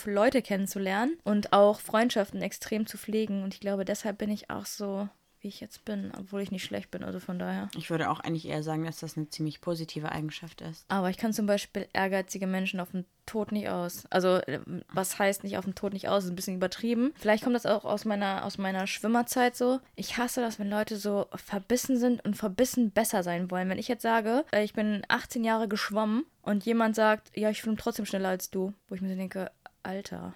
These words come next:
Speaker 1: what's your problem?"
Speaker 2: Ja, ich verstehe, was du meinst.
Speaker 1: Sowas mag ich nicht, weißt du?
Speaker 2: Ja, ich, ich krieg das jeden Tag mit. Wenn ich irgendwie was machen will und verbissen bin, bist du immer angepisst.
Speaker 1: Ja, aber ich, ich kann das nicht, also ich hab dafür selten noch Verständnis.
Speaker 2: Ich weiß.
Speaker 1: Aber ist wahrscheinlich auch so eine, so eine Erziehungskrankheit. So,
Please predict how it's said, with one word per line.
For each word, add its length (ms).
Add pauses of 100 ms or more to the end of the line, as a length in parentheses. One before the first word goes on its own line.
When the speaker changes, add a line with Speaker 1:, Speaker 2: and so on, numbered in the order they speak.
(100)
Speaker 1:
what's 260
your 120 (100)
problem?" 800
Speaker 2:
Ja, 120
ich 80
verstehe, 280
was 120
du 120
meinst. 380
Speaker 1:
Sowas 280
mag 240
ich 100
nicht, 180
weißt 280
du? 80 (380)
Speaker 2:
Ja, 220
ich, 140
ich 80
krieg 160
das 180
jeden 160
Tag 180
mit. 140
Wenn 160
ich 140
irgendwie 260
was 240 (100)
machen 340
will 200
und 80
verbissen 380
bin, 140
bist 160
du 40
immer 140
angepisst. 640 (180)
Speaker 1:
Ja, 180
aber 140
ich, 140 (140)
ich 220
kann 180
das 180
nicht, 460
also 120
ich 120
hab 100
dafür 420 (100)
selten 640
noch 220 (240)
Verständnis. 880
Speaker 2:
Ich 200
weiß. 560
Speaker 1:
Aber 160
ist 80
wahrscheinlich 340
auch 120
so 100
eine, 160
so 80
eine 140
Erziehungskrankheit. 1000
So, 80